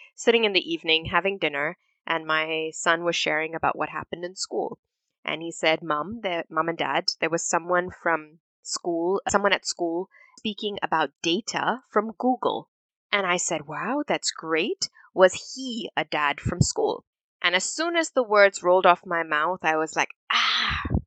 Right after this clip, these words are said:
I hope nobody caught it." But no, no, my family's very well trained with a mom in this <laughs> line of work. And so my son pounced on me. There was no empathy in his way of approaching this. He pounced on me and said, "Mom, that was so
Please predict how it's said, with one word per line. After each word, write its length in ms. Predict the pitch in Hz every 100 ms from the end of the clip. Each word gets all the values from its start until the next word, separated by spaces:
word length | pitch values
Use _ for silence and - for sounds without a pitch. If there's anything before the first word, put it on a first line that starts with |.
| _ 165 87 _ _ _ -
I 80 | -
hope 180 | 214 -
nobody 240 | 202 180
caught 400 | - - 190 -
it." 240 | - - - _ _ -
But 100 | 240
no, 220 | 233 247
no, 340 | 208 156 156
my 160 | 170 165
family's 500 | - 185 190 196 185
very 280 | 165 160 180
well 220 | 170 180
trained 460 | - 180 143 160 185
with 180 | 185
a 40 | 175
mom 340 | 180 170 175
in 120 | 170
this 260 | 170 170 -
<laughs> 80 | 220
line 240 | 196 165
of 120 | 208
work. 320 | 233 190 175 -
And 160 | 226 233
so 160 | 208
my 220 | 202 190
son 460 | 220 - 196 202 208 _ _ _ _
pounced 460 | - 165 180 196 -
on 180 | 151 143
me. 260 | 135 226 - - - -
There 100 | 190
was 100 | 196
no 100 | 240
empathy 500 | - 170 170 170 165
in 60 | 156
his 240 | 165 147
way 160 | 151 143
of 140 | 151
approaching 540 | 147 170 165 - - 120
this. 200 | 113 -
He 340 | 170 165 165 -
pounced 420 | 185 220 220 -
on 160 | 165 160
me 200 | 151 160
and 120 | 165
said, 280 | - 156 170
"Mom, 440 | 175 277 170 143
that 140 | 147 -
was 120 |
so 100 | 165